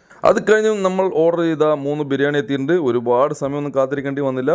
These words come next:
പറഞ്ഞ് ഒരു അഞ്ച് മിനിറ്റിനുള്ളിൽ സാധനം എത്തി, റെഡി, റെഡി. അപ്പോൾ നമ്മൾ ബിരിയാണി നമ്മളെ ഇലയിലേക്ക് കൊട്ടുകയാണ്. നല്ല ആവി പറക്കുന്ന ചൂട് ബിരിയാണിയാണ്. ബീഫൊക്കെ കഴിച്ച് നോക്കിയിട്ട് പറയാം എങ്ങനെയാണെന്ന്.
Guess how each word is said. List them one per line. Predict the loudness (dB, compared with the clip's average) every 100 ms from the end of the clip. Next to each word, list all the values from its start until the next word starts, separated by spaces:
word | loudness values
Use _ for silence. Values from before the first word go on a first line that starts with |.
| 0
പറഞ്ഞ് | -2 -2 -2 -2
ഒരു | -2
അഞ്ച് | -4 -8
മിനിറ്റിനുള്ളിൽ | -8 -8 -6 -6 -4
സാധനം | -4 -4
എത്തി, | -4 -4 -4 -4
റെഡി, | -4 -4 -4
റെഡി. | -4 -4 -6 -10 _ _ _ -18
അപ്പോൾ | -6 -4
നമ്മൾ | -2 -2
ബിരിയാണി | -2 -2 -2 -4 -4
നമ്മളെ | -6 -2 0 0
ഇലയിലേക്ക് | 0 -4 -4
കൊട്ടുകയാണ്. | -6 -6 -4 -2 -2 -2 -2 0 -2 -4 -8 _ _ _ -8
നല്ല | -2 0 2 0
ആവി | -2 0
പറക്കുന്ന | 0 0 -4 -4 -6 -6
ചൂട് | -8 -6 -2
ബിരിയാണിയാണ്. | -2 0 -2 -2 -2 -4 -6 -6
ബീഫൊക്കെ | -8 -8 -8 -12 -8 -4 -2 -2 -6 _ _
കഴിച്ച് | -8 -8 -6
നോക്കിയിട്ട് | -6 -8 -4
പറയാം | -2 0 -2 -4
എങ്ങനെയാണെന്ന്. | -4 -4 -4 -2